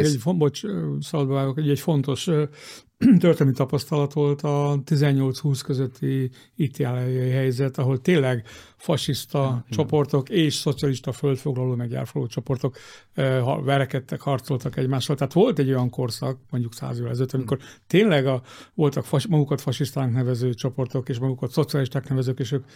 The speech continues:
Speaker 2: verekedtek Olaszországban vagy Németországban. Tehát volt egy ilyen időszak, ez nem kétséges.
Speaker 1: És mindez, a, mert, ö,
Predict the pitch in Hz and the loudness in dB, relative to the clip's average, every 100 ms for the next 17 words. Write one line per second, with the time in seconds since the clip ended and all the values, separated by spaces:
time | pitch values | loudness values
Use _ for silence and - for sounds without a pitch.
0 | - - - 139 135 131 - 127 139 131 | -20 -6 0 2 2 -2 -4 -6 -2 -2
1 | - 139 - 139 127 127 123 117 123 123 | -2 -4 -4 -4 -2 -2 -2 -2 -4 -4
2 | 139 - 135 131 117 175 165 127 123 123 | -6 -6 -6 -6 0 2 2 0 -2 -2
3 | 123 120 113 139 131 123 151 135 120 110 | -2 -2 -4 -6 -8 -6 -4 -4 -6 -6
4 | 139 135 135 - _ 135 127 185 180 151 | -8 -6 -8 -12 _ 0 2 4 4 8
5 | 123 127 127 120 120 120 117 131 | 8 8 8 6 6 4 2 2